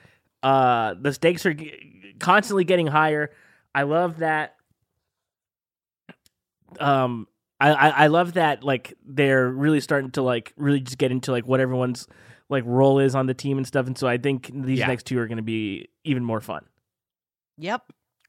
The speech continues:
Speaker 1: It's getting scary.
Speaker 3: It's getting good.
Speaker 1: Yeah.
Speaker 2: If I was a little more jacked,
Speaker 3: What?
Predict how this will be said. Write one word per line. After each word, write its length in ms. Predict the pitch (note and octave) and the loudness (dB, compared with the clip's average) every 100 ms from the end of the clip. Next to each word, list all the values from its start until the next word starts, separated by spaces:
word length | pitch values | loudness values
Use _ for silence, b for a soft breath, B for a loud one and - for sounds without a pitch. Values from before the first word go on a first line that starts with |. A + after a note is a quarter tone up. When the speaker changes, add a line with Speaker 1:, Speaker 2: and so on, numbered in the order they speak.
| - | -10
Speaker 1:
It's 60 | F#3 | -2
getting 140 | C#4 | -2
scary. 480 | - D#4 F4 G#2+ - _ _ _ _ _ _ _ _ | 4 6 6 4 -6 _ _ _ _ _ _ _ _
Speaker 3:
It's 100 | _ _ | _ _
getting 260 | A3+ G3 C3 | -8 -8 -10
good. 440 | E3+ A3+ F3+ C#3+ _ _ _ C3+ | -4 -2 -2 -6 _ _ _ -4
Speaker 1:
Yeah. 220 | A#2 - _ _ _ _ _ _ | -4 -4 _ _ _ _ _ _
Speaker 2:
If 100 | _ | _
I 60 | F#3+ | -4
was 140 | B3 | -2
a 40 | G3 | -2
little 240 | E3 E3+ | 0 -2
more 220 | D3+ C3+ | -2 -4
jacked, 680 | G2+ A2 G2 E2+ - - - _ _ _ _ _ _ F3+ | -4 -4 -4 -4 -10 -20 -20 _ _ _ _ _ _ -20
Speaker 3:
What? 200 | F#3+ | -20